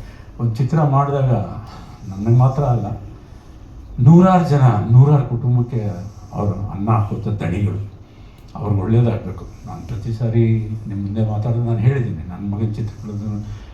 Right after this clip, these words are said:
ಏನಂದ್ರೆ ಆಡಿಯೋ ಲಾಂಚ್, ವಿಡಿಯೋ ಲಾಂಚ್ ಅದು ಬಂದಾಗೆಲ್ಲ ನಾನು ಹೇಳ್ತಾ ಇದ್ದೀನಿ, ಮೊದಲು ಅವ್ರಿಗೆ ಒಳ್ಳೇದಾಗಬೇಕು. ಅವ್ರಿಗೆ ಒಳ್ಳೇದಾದ್ರೆ ಮುಂದಿನ ಚಿತ್ರದಲ್ಲಿ ನಾವು ಇರ್ತೀವೋ ಬಿಡ್ತೀವೋ,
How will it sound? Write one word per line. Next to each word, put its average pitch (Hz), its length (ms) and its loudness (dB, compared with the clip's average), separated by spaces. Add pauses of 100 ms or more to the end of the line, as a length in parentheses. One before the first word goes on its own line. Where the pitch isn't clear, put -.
(140)
ಏನಂದ್ರೆ 104 500 0
ಆಡಿಯೋ 101 320 2
ಲಾಂಚ್, 101 240 -4
ವಿಡಿಯೋ 104 240 -4
ಲಾಂಚ್ 101 220 0
ಅದು 104 160 -4
ಬಂದಾಗೆಲ್ಲ 110 440 -2
ನಾನು 107 220 -4
ಹೇಳ್ತಾ 117 340 -2
ಇದ್ದೀನಿ, 95 260 -8 (420)
ಮೊದಲು 175 320 6
ಅವ್ರಿಗೆ 139 280 0
ಒಳ್ಳೇದಾಗಬೇಕು. 120 560 -4 (460)
ಅವ್ರಿಗೆ 117 240 2
ಒಳ್ಳೇದಾದ್ರೆ 151 440 4
ಮುಂದಿನ 143 260 2
ಚಿತ್ರದಲ್ಲಿ 151 400 0
ನಾವು 143 160 2
ಇರ್ತೀವೋ 208 300 4
ಬಿಡ್ತೀವೋ, 131 440 -2